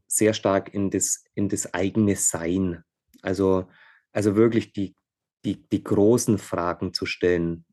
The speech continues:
warum man hier ist. Also nicht, ob ich jetzt den Job bei einer anderen Firma machen sollte, sondern die, die großen Fragen,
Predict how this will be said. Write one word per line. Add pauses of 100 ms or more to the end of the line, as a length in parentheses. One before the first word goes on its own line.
(120)
warum
man
hier
ist.
Also
nicht,
ob
ich
jetzt
den
Job (460)
bei
einer
anderen
Firma
machen
sollte,
sondern
die, (180)
die
großen
Fragen,